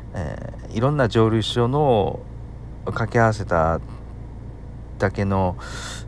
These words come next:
今回のこのコンパスボックスのオーチャードハウスは、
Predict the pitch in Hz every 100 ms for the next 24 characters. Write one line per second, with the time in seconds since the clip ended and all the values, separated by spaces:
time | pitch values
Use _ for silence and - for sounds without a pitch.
0 | - - - - - 117 90 87 78 85
1 | 80 - 92 90 - - - - - -
2 | - - 95 - - - 123 107 104 104
3 | 98 101 98 87 90 104 98 80